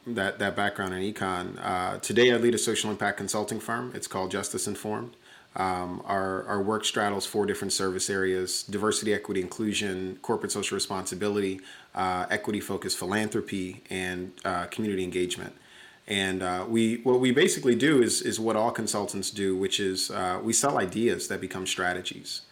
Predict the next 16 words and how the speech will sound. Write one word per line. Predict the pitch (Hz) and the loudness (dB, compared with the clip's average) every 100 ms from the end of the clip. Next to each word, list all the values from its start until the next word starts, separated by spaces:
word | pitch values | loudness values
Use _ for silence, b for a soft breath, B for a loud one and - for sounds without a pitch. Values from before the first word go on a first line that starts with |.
| b b b - | b b b -4
Um, | 92 90 87 90 - | -2 -2 -4 -6 -4
and | 95 | -2
so | 92 101 107 | 0 2 4
in | 117 | 4
that, | 104 98 95 | 4 2 2
our | 98 | 2
work | 95 101 104 - | 2 2 0 -2
is | 95 - | -2 -2
to | 95 | -4
have | 95 92 | -2 -2
a, | 92 92 | -4 -4
a | 90 90 | -6 -2
real | 101 98 | 0 0
mastery | 95 110 - - 95 | 2 2 2 0 0
around | 90 87 85 | 2 -2 -2
words | 90 107 - - - | -2 -2 -4 -6 -10